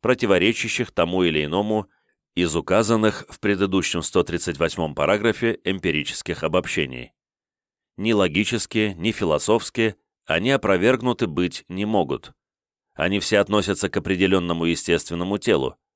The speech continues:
живому организму. Все обобщения здесь указанные – не выходят за пределы явлений, наблюдаемых в жизни организмов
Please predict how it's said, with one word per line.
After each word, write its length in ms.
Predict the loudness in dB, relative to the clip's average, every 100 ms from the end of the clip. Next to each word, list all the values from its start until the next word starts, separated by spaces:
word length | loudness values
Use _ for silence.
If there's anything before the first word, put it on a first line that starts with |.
| _
живому 520 | -6 -2 2 2 4
организму. 640 | 2 2 0 -2 -4 -8 -14 _ _ _ _ _ _ _ _
Все 220 | 0 4
обобщения 560 | 4 4 2 0 2 0
здесь 300 | 0 -2 -2
указанные – 760 | -6 0 0 0 -4 -4 -6 -10 _ _ _ -6
не 160 | 0
выходят 460 | 2 4 4 4 4
за 140 | 2
пределы 440 | 2 2 4 2 2
явлений, 600 | 0 0 0 0 -2 -6 _
наблюдаемых 800 | -6 -2 0 0 4 4 4 0 -2
в 40 |
жизни 300 | -2 -2 0
организмов 680 | -2 -2 -2 -2 -2 -4 -4